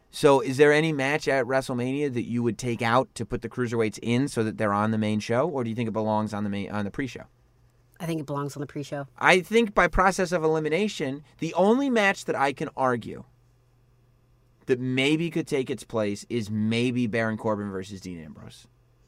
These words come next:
Speaker 1: And that's the Intercontinental title match, so it's a, that's a tough sell, too. It's tough for me to say,
Speaker 2: I, I agree with you, though.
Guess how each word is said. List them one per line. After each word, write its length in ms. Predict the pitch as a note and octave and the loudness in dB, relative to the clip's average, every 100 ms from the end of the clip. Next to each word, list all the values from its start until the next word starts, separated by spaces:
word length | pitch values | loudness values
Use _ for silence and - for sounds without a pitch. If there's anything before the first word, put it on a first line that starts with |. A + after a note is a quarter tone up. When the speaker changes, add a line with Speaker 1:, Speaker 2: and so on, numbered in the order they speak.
| _ _ _ _ _ _ _ - | _ _ _ _ _ _ _ -4
Speaker 1:
And 160 | C3 | 4
that's 160 | E3 A3 | 4 4
the 100 | A3+ | 2
Intercontinental 720 | A3 G#3+ G3 G3 A3+ C4+ G3+ | 2 2 2 2 0 2 0
title 260 | A#2+ G2 | -2 -4
match, 220 | F#2 F2+ - | -6 -10 -4
so 140 | B2 | -2
it's 120 | B2 | -2
a, 120 | B2 C3 | -4 0
that's 280 | D#3 G#3+ | 2 2
a 60 | A#3 | 0
tough 260 | - F3+ - | 4 4 4
sell, 280 | F3+ D#3+ | 4 4
too. 360 | D#3 B3 C3 - _ _ _ _ | 4 2 2 0 _ _ _ _
It's 240 | - C3+ - | -4 -4 0
tough 200 | G#3 A3+ | 0 2
for 160 | - G3+ | 2 2
me 180 | F3 E3 | 2 -2
to 100 | C#3+ | -4
say, 540 | - A2 G2+ G2+ G2 _ _ _ - | -2 -2 -2 -4 -10 _ _ _ -14
Speaker 2:
I, 100 | F#3 | -6
I 80 | A3 | -4
agree 260 | G3 F#3 F#3 | -2 -2 -2
with 180 | E3+ | -2
you, 80 | E3+ | -4
though. 240 | D3 C#3 | -4 -6